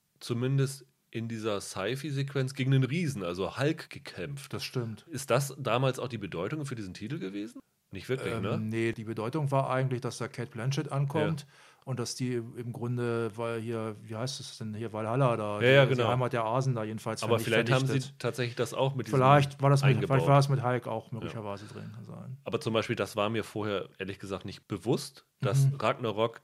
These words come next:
Speaker 1: also dass es halt Weltuntergang ist schon, aber dass es jetzt diesen Kampf zwischen Göttern und Riesen geben würde.
Speaker 2: Mhm.
Speaker 1: Also, wenn ich mal gemein sein will, sage ich, dass das Positivste, was bei dieser Serie für mich rausgesprungen ist,
Speaker 2: Mhm.
Speaker 1: dass ich das gelernt habe, weil
Speaker 2: Mhm.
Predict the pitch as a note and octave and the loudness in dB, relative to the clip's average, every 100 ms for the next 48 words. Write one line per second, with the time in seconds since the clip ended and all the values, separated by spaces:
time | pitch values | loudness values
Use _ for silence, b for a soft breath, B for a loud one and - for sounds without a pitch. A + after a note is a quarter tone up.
0 | _ F2+ F2+ F#2+ - F#2 F2+ - B B | _ -8 -8 -8 -6 -4 -4 -8 B B
1 | - G#2 C#3 B2 A2+ A2+ G2 - B2+ F3 | 0 0 0 -2 -2 -4 -6 0 2 2
2 | G#2 G2 F2+ G2 F#2+ A2 F#2 E2+ G#2 A2 | -2 -4 -6 -8 -8 -8 -8 -6 -6 -6
3 | G#2+ F#2+ G2 G2+ F2+ E2+ F#2+ A#2+ C3+ C#3+ | -10 -8 -6 -6 -6 -8 -8 -6 -4 -2
4 | C#3 C#3 C3+ B2 A#2+ A#2+ B2+ A#2+ B2 A#2 | 0 0 2 0 -2 -6 -6 0 2 2
5 | - _ _ B2+ C3 B2 A#2 G#2 A2+ D3 | 0 _ _ 0 2 2 2 4 4 4
6 | C#3 C3 C3+ C3 C3+ C3+ - A2+ A2+ A#2 | 4 4 4 4 4 2 -2 -4 -2 -2
7 | A2 A2 A2+ - - C3+ C#3+ C#3 C3+ C3+ | -4 -4 -4 -6 0 2 2 2 -2 -2
8 | - B2 A#2+ B B _ G#2+ - A2 A2 | 2 2 0 B B _ -6 -4 -4 -2
9 | G#2+ F#2+ G#2 A2+ - G#2 G2+ F#2+ A2+ - | -2 -2 -2 -2 -4 -8 -4 -2 -2 -4
10 | A#2 - A2+ A2 G2+ B2+ A2 - G2 - | -10 -6 -6 -6 -4 -4 -2 -4 -6 -4
11 | G#2 - - b b - G2 G2+ G#2 A#2 | -4 -4 -14 b b -4 0 4 4 2
12 | - D#2+ E2 F#2 F2+ F#2 F#2+ C3 | -2 -2 -2 -2 0 0 2 2